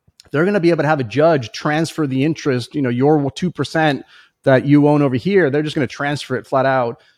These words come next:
to, uh, to, to, to the creditor. And so you, so you do wanna be aware of it. My general rule is that I think everybody should have their own sort of en-,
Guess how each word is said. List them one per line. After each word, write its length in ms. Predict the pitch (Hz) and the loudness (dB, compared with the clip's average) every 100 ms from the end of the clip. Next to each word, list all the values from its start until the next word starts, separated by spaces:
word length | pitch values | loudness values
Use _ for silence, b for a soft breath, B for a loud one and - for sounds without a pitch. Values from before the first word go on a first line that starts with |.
| b | b
to, 280 | - 131 123 | -6 -2 0
uh, 360 | 120 117 110 104 - | 0 0 -2 -6 -12
to, 140 | 131 | -14
to, 240 | - 127 117 - | -10 -8 -8 -10
to 100 | 117 | -12
the 100 | 113 | -8
creditor. 420 | 139 139 95 87 | -6 -6 -8 -16
And 160 | 104 | -14
so 140 | 120 110 | -10 -8
you, 440 | 117 131 131 135 | -8 -8 -12 -12
so 120 | 131 | -6
you 120 | 151 180 | -4 -4
do 120 | 233 | -2
wanna 180 | 220 165 | 0 2
be 100 | 160 | 2
aware 240 | 139 143 | 2 0
of 80 | 127 | 0
it. 140 | 120 | -4
My 420 | - - 165 190 226 | -8 -12 -4 -2 -2
general 360 | - 220 214 | -2 -2 0
rule 220 | 175 185 | 2 2
is 80 | 147 | 2
that 120 | 151 | 0
I 80 | 139 | 0
think 160 | 160 143 | -4 -4
everybody 480 | 147 165 147 147 139 | -2 0 2 2 0
should 160 | 135 | -6
have 200 | 127 131 | -6 -4
their 180 | 127 117 | -4 -2
own 340 | 127 139 143 - b b b | -2 0 -2 -6 b b b
sort 180 | - 135 | -4 0
of 180 | 131 113 _ _ 120 | 0 -4 _ _ -4
en-, 180 | 151 | -4